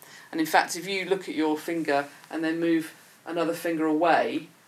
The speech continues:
even by the time you're six inches away, of the thing you're looking at, you're actually seeing very little there. So you, we fixate, we look at things with this favere where we've got most information. And several birds have more than one favere.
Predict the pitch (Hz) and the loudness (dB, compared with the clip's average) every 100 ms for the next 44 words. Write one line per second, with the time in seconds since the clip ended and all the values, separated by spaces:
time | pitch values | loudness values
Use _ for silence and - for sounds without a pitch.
0 | - _ _ - - 196 196 180 170 170 | -20 _ _ -12 -4 -2 2 2 2 0
1 | 175 170 - 160 - 180 170 160 156 147 | 0 0 0 -2 -2 -6 -6 -4 -2 0
2 | 139 131 151 - - _ _ _ _ _ | 0 -2 -6 -10 -20 _ _ _ _ _
3 | _ _ - 160 170 156 151 156 156 151 | _ _ -12 -8 -4 -2 0 0 -2 -2
4 | 139 175 175 - - 196 180 151 151 143 | 0 4 2 2 -2 0 2 2 2 0
5 | 143 - 143 131 110 - - - - - | -2 -6 -6 -6 -8 -12 -20 -20 -16 -14
6 | - - - 180 190 190 175 214 - - | -12 -4 2 4 2 -2 -2 0 2 4
7 | - 185 156 - 185 190 - 165 156 151 | 6 6 4 -2 0 0 0 2 0 0
8 | 147 156 - 156 156 151 143 156 151 147 | -4 -4 -2 -2 2 4 4 4 4 2
9 | 139 151 147 156 165 156 156 151 143 - | 0 -2 -2 -4 -2 -2 0 -2 -2 -6
10 | - - 226 220 - 294 311 - 277 226 | -12 -8 -2 2 6 6 6 4 6 6
11 | 135 120 - - - - - - 208 214 | 4 2 -2 -4 -6 -20 -4 2 4 6
12 | 214 202 196 196 190 - 196 220 185 117 | 4 4 2 2 2 -4 -2 0 0 -2